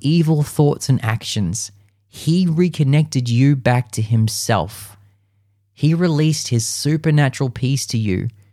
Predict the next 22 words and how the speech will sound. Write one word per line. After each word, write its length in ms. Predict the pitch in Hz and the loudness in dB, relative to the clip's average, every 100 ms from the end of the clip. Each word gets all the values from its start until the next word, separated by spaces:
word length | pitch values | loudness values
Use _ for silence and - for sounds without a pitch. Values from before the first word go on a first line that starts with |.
| _ _ | _ _
through 180 | - 123 | -2 0
the 100 | 120 | 0
sacrifice 760 | - 139 147 156 - 147 151 | 0 -2 0 -2 0 0 2
of 120 | - 120 | 2 0
his 160 | 117 - | 0 -2
own 340 | 131 139 156 160 | 0 4 4 4
body 440 | 135 117 90 117 - _ - | 2 2 0 -4 -8 _ -2
as 180 | 131 117 | 0 0
the 100 | 123 | -2
sin 400 | - - 165 170 | -2 2 4 4
payment 440 | - 120 110 110 | 2 4 4 4
on 200 | 101 113 | 2 2
your 340 | 110 120 151 160 | 2 4 4 4
behalf, 680 | 143 147 143 - - - - _ _ _ | 2 2 0 -2 -10 -20 -20 _ _ _
so 120 | - | -2
that 140 | 127 104 | 0 2
you 180 | 123 139 | 2 2
would 160 | 143 | 0
dwell 380 | 120 123 127 143 | 2 2 4 4
in 160 | 120 113 | 4 4
his 180 | 117 | 4
presence. 760 | - - 107 107 78 - - | 0 -2 -2 -2 -6 -8 -12